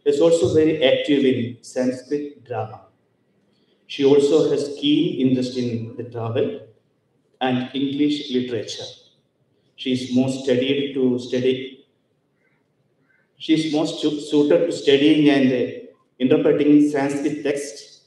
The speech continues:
and has already published several research papers and valuable books to her credit. Published books are Shastra Deepika,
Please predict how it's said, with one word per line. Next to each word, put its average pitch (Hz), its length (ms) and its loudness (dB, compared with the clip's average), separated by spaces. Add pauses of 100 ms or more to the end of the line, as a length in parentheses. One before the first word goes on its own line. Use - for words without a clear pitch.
(100)
and 127 200 -2
has 131 240 -2
already 127 420 0
published - 560 -6
several 123 260 0
research - 300 -8
papers 127 640 -2 (280)
and 123 280 -2
valuable 127 600 2 (100)
books - 640 -4 (260)
to 127 80 -12
her 123 180 -2 (180)
credit. - 380 -2 (1300)
Published 160 460 6
books - 320 -4
are 110 320 -8 (520)
Shastra 165 460 4
Deepika, 135 680 -2